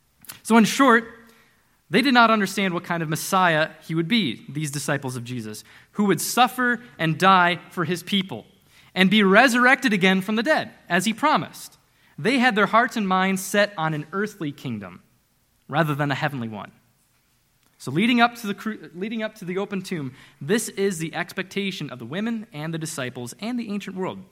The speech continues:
The dead are not raised. Recently, uh, my uncle, uh, was feeling ill, and, uh, without, uh,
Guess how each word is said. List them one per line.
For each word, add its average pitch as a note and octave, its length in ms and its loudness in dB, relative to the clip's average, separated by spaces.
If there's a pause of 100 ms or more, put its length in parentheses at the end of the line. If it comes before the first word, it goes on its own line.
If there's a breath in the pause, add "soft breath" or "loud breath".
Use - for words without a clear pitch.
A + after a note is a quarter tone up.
The A#2 80 -16
dead C#3 240 -10
are - 80 -14
not C#3 220 -10
raised. C3 400 -8 (840 soft breath)
Recently, F#3+ 720 0 (680 soft breath)
uh, C#3+ 160 -2
my G3+ 200 4
uncle, G#3 540 2
uh, D#3+ 220 2
was E3 240 -2
feeling G#3 340 2
ill, G#3 380 2
and, D#3+ 420 0
uh, C3+ 300 -4
without, G3 560 4 (240 loud breath)
uh, D#3 140 -2